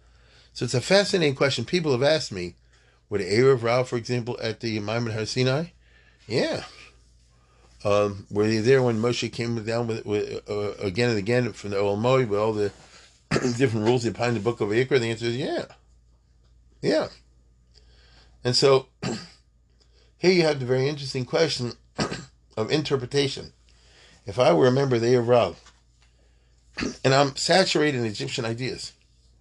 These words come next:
even though the ten plagues impressed me enough that I was willing to leave Egypt, especially Makas Bechoros made a big impression on me. But that doesn't mean that these Erev Rav types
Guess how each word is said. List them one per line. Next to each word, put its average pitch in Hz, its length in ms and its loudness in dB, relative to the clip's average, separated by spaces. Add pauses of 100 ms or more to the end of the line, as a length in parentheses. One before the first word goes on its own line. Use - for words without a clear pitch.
(440)
even 196 300 6
though 160 400 8
the 110 120 -10
ten 165 260 -4
plagues 147 300 -2
impressed 135 380 -6
me 123 100 -4
enough 135 540 0 (540)
that 110 80 -2
I 110 40 2
was 110 140 -2
willing 135 200 4
to 120 80 -2
leave 135 200 0
Egypt, - 400 -4 (240)
especially 131 440 -2
Makas 117 360 0
Bechoros 110 400 -2
made 104 140 -2
a 95 60 -2
big 131 180 -2
impression 107 420 -4
on 127 60 0
me. 160 100 -4 (920)
But 135 160 -4
that 240 220 6
doesn't 170 300 4
mean 156 420 2
that 123 180 -8
these 143 240 -8
Erev 156 280 2
Rav 113 260 0
types 104 420 -4